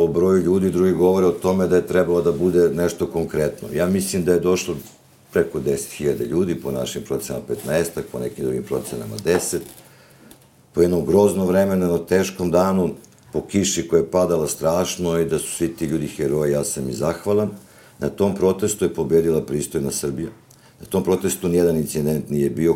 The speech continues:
huligani koji su došli su oterani. Stotine redara, preko, oko dvesta njih, od toga skoro pola iz Stranke slobode i pravde, su čuvali te objekte. Molim vas, mi danas imamo situaciju da neki ljudi po mrežama, ali neki političari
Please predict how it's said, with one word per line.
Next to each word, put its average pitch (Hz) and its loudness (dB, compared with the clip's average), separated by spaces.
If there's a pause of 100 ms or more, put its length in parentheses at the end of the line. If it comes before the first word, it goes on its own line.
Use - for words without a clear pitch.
huligani 73 -2
koji 65 -6
su - -10
došli 71 -2
su 67 -4
oterani. 80 -4 (560)
Stotine 101 2
redara, 80 4 (200)
preko, 71 -6
oko 69 -2
dvesta 80 2
njih, 80 -2
od 71 -6
toga 80 2
skoro 76 -2
pola 82 2
iz 67 -2
Stranke 76 -6
slobode 71 -2
i 69 -6
pravde, 73 -2
su - -12 (100)
čuvali 87 0
te 87 2
objekte. 82 0
Molim 92 2
vas, 65 -2
mi 85 -2
danas 87 0
imamo 90 0
situaciju 85 0 (520)
da 85 0
neki 104 2
ljudi 85 2
po 80 -2
mrežama, 85 2
ali 82 2
neki 78 -2
političari 87 0